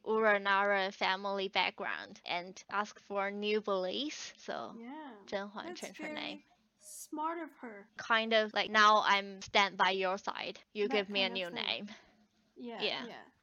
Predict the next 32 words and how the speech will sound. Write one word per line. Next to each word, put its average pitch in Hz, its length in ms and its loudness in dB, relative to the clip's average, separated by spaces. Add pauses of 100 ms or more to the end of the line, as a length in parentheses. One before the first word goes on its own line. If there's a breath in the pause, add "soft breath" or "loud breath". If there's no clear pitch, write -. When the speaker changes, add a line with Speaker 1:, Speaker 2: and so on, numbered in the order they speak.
(120)
Speaker 2:
yeah, 240 260 -16
that 208 220 -16
kind 196 160 -18
of 170 180 -20
thing. 127 260 -20 (180)
Speaker 1:
So 254 140 0
do 233 120 0
you 233 100 6
know 233 240 6
Speaker 2:
So 233 60 0
Speaker 1:
what 226 320 2
Ru 208 220 -2
Yi 226 180 -4
means? 196 580 -8 (140)
Speaker 2:
Ru 285 240 -8
Yi, 302 580 -8
um, 269 480 -10 (220)
it 302 60 -6
means, 302 520 -8 (240)
'cause, 285 400 -10 (460)
so 277 360 -6 (400)
the 269 440 -6
character 339 800 -6 (100)
Yi 359 380 -4
is 247 140 -10
quite - 320 -8
interesting. 269 760 -12
Um, 269 300 -6
Speaker 1:
Mm-hmm. 302 140 -10 (420)
Speaker 2:
it 285 160 -10
actually, 359 480 -10 (100)
um, 262 400 -6